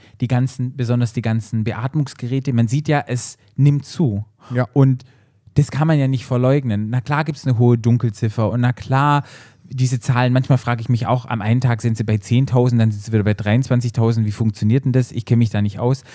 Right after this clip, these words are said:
Speaker 1: Aber letztendlich weiß ich ja von dir und von anderen Leuten, es ist halt echt in Krankenhäusern grad echt, es geht echt ab.
Speaker 2: Jupp.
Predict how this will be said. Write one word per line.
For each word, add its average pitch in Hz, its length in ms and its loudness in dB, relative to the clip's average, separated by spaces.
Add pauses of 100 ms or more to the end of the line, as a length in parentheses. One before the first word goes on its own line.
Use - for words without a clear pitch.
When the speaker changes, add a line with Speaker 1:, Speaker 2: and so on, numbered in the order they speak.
(240)
Speaker 1:
Aber 113 160 2
letztendlich 127 600 2 (1300)
weiß 123 220 4
ich 127 80 2
ja 120 100 4
von 113 220 2
dir 143 260 4
und 113 160 0
von 107 140 2
anderen 131 320 4
Leuten, 120 420 2 (180)
es 110 160 -4
ist 120 180 -6
halt 113 180 -2
echt - 200 -8
in 117 100 0
Krankenhäusern 101 500 2
grad 95 200 -6
echt, - 200 -14
es - 80 -20
geht - 160 -12
echt - 180 -12
ab. 101 180 -12
Speaker 2:
Jupp. 156 260 0